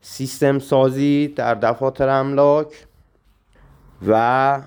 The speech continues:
در جلسه گذشته هم در خصوص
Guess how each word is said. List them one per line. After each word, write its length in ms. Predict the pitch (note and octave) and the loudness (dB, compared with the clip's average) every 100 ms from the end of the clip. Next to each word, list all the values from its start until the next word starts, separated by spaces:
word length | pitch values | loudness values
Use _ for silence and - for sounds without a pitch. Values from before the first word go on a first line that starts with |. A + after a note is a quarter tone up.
| _ _ _ _ _ _ _ _ | _ _ _ _ _ _ _ _
در 200 | A#2 G#2 | -6 -4
جلسه 560 | G2 G#2 G#2 - B2 D3 | 0 2 2 0 0 2
گذشته 540 | D#3 D#3 D3 C#3+ C#3+ | 2 2 2 0 -4
هم 480 | C#3 C#3+ C#3+ D3 C#3 - _ | -2 -2 -2 -4 -8 -18 _
در 200 | G2+ G2 | -6 -6
خصوص 520 | - G#2+ - A#2 - | -6 -12 -10 -12 -2